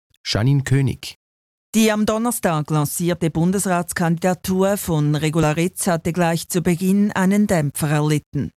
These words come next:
Speaker 2: So erklärten die F D P und die S V P am Freitag, die Grüne bei der Bundesratswahl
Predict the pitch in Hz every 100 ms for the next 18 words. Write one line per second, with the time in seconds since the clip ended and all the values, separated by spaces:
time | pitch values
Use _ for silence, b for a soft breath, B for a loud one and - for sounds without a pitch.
0 | - B B B - 147 - 151 175 214
1 | 190 175 175 156 170 202 - 202 208 202
2 | 196 185 196 180 190 - 208 196 - 160
3 | 147 151 151 151 185 - 185 175 - B
4 | B B - 208 233 240 240 226 202 208
5 | 185 170 170 175 170 160 - 180 170 180